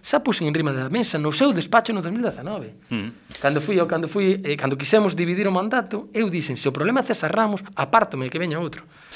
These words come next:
Speaker 2: Máis cuestións que falamos hoxe con César Ramos, portavoz de Compromiso da Baña, eh, cuestión, eh, eólicos, non? Cal é a posición, digamos, que ten o seu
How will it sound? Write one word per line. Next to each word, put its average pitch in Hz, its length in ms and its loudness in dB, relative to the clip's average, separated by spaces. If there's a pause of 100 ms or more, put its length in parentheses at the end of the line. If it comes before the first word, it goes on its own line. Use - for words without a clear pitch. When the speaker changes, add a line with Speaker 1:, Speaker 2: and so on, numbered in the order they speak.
(400)
Speaker 2:
Máis 147 160 6
cuestións 151 480 4
que 107 480 8
falamos 123 400 6
hoxe 139 240 8
con 127 240 6
César 127 320 6
Ramos, 135 400 4
portavoz 120 560 8
de 113 320 6
Compromiso 117 560 4
da 120 80 6
Baña, 131 400 4 (480)
eh, 95 240 4
cuestión, 139 720 6
eh, 104 560 6
eólicos, 107 720 6
non? 110 320 0
Cal 120 240 4
é 120 160 6
a 120 160 4
posición, 127 720 4
digamos, 107 480 0
que 101 400 4
ten 101 240 0
o 95 80 0
seu 101 160 2